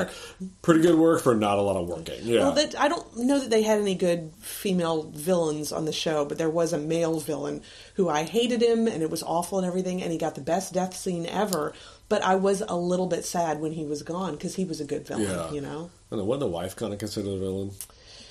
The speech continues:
Speaker 1: No, that was the problem.
Speaker 2: Yeah.
Speaker 1: Yeah, that you didn't like her, but she wasn't. She was
Speaker 2: Yeah.
Speaker 1: supposed to be
Speaker 2: I'll
Speaker 1: on the
Speaker 2: be
Speaker 1: good
Speaker 2: honest,
Speaker 1: guy's side,
Speaker 2: she
Speaker 1: yeah.
Speaker 2: was one of the big reasons why I did not go back.
Speaker 1: Yeah.
Speaker 2: Like, just watching that actress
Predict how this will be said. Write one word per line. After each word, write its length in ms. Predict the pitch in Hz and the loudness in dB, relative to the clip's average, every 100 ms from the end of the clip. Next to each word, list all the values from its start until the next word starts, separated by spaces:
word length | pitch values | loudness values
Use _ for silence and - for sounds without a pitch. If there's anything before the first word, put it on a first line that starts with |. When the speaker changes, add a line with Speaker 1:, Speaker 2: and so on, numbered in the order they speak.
| - - - | -20 -16 -6
Speaker 1:
No, 420 | 226 262 269 269 | 0 4 4 4
that 140 | 254 233 | 4 2
was 120 | 208 | -2
the 60 | 185 | -4
problem. 480 | 196 180 180 196 | -2 0 2 0
Speaker 2:
Yeah. 320 | 196 185 185 196 | 2 2 2 2
Speaker 1:
Yeah, 280 | 180 175 170 | 4 4 4
that 180 | 170 180 | 2 0
you 80 | |
didn't 220 | 175 175 160 | 0 0 0
like 240 | 147 156 | 0 -2
her, 100 | 175 | -2
but 160 | 160 147 | -2 -2
she 140 | 165 | -2
wasn't. 340 | 156 156 160 | -2 -4 -2
She 140 | - 117 | 4 6
was 80 | 113 | 6
Speaker 2:
Yeah. 60 | |
Speaker 1:
supposed 260 | - 185 185 | 4 2 2
to 80 | 175 | 2
be 80 | |
Speaker 2:
I'll 80 | 160 | 6
Speaker 1:
on 60 | 123 | 6
the 40 | 127 | 8
Speaker 2:
be 40 | |
Speaker 1:
good 60 | 127 | 6
Speaker 2:
honest, 140 | 120 | 6
Speaker 1:
guy's 120 | 156 - 147 | 2 0 4
side, 40 | |
Speaker 2:
she 60 | 147 | 6
Speaker 1:
yeah. 80 | |
Speaker 2:
was 140 | 123 101 | 4 4
one 80 | 117 | 2
of 60 | |
the 60 | 95 | 2
big 220 | 85 107 | 0 2
reasons 300 | 117 107 92 | 4 2 0
why 100 | 95 | -4
I 40 | |
did 140 | 90 80 | -6 -6
not 180 | 85 110 | -8 -6
go 140 | 104 | -6
back. 400 | 92 95 85 - - | -6 -6 -8 -10 -10
Speaker 1:
Yeah. 400 | 170 160 160 - | -8 -8 -6 0
Speaker 2:
Like, 260 | 110 95 | 0 0
just 320 | - 123 117 | 2 4 2
watching 460 | 101 101 107 113 139 | 2 2 2 2 0
that 140 | 117 101 | 2 2
actress 460 | 101 101 101 87 | -2 -2 -6 -6